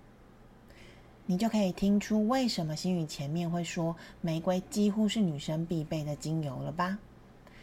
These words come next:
它对女生的能量还有对女生的身体真的都还蛮好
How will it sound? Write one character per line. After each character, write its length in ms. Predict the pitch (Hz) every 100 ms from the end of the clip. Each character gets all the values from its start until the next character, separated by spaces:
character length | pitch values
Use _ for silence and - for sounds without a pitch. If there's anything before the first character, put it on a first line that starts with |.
| - - -
它 240 | 196 196
对 160 | 208 202
女 140 | 160
生 160 | 170 180
的 100 | 180
能 360 | 165 147 156
量 180 | 185 175
还 100 | 165
有 80 | 160
对 140 | 185
女 140 | 170 151
生 160 | 165
的 60 | 160
身 260 | - 160
体 120 | 156 139
真 180 | 160 185
的 100 | 165
都 100 | 165
还 200 | 147 139
蛮 220 | 135 143
好 180 | -